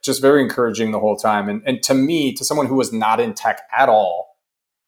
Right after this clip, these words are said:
to get responses from who I, you know, from afar respected a lot as a V C, heavy in tech, you know, I think very respected within that, that sphere.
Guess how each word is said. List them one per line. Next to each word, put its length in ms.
to 120
get 320
responses 680
from 380
who 180
I, 420
you 120
know, 300
from 140
afar 800
respected 500
a 60
lot 540
as 180
a 160
V 180
C, 540
heavy 460
in 100
tech, 420
you 60
know, 140
I 80
think 240
very 480
respected 600
within 320
that, 220
that 160
sphere. 500